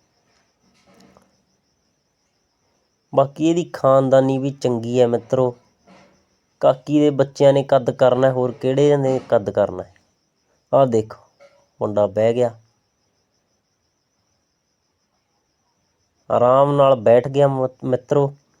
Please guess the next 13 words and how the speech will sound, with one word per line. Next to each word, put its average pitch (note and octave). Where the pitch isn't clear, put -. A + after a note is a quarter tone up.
ਇਹ C#3
ਹੁੰਦਾ A#2+
ਸ਼ੌਂਕ, G#2+
ਜਜ਼ਬਾ A2
ਤੇ A#2
ਹੌਸਲਾ। F#2+
ਮਾੜੇ B2
ਬੰਦੇ B2
ਦਾ C3
ਤਾਂ C3
ਦਿਲ B2
ਨਹੀਂ C3
ਪੈਂਦਾ B2